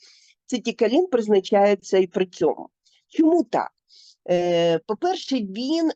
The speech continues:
е, форм-, м, сприяє синтезу мембранних фосфоліпідів, відбудовує мембрану нейрона, адже і певна кількість нейронів, звісно, у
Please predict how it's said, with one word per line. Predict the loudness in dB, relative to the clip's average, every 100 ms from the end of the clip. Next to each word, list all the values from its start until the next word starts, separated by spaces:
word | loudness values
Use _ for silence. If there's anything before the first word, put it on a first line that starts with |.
| -2
е, | -2 0 -2 -4 _ -20 -16 -6
форм-, | -4 -2 -4
м, | -4 -4 -2 -6 -8 -20
сприяє | -18 -8 -6 -6 -4 -4 -2 -2 -2 -4 -6
синтезу | -12 -8 -2 -2 -4 -4 -2
мембранних | 0 -2 -4 -4 -2 -4 -4
фосфоліпідів, | -4 -4 -4 -4 -4 -8 -10 -10 -10 -10
відбудовує | -6 -6 -4 -2 0 4 4 4
мембрану | 4 0 -2 0 2 2
нейрона, | 0 -2 -4 -6 -8 -12
адже | -10 -6 -6 -6 -12 -20 -14
і | -4
певна | 0 4 2 2
кількість | 0 0 -2 -6 -4
нейронів, | 0 0 2 2 0 -4 _ _ -16
звісно, | -14 -10 -8 -8 -2 0
у | 0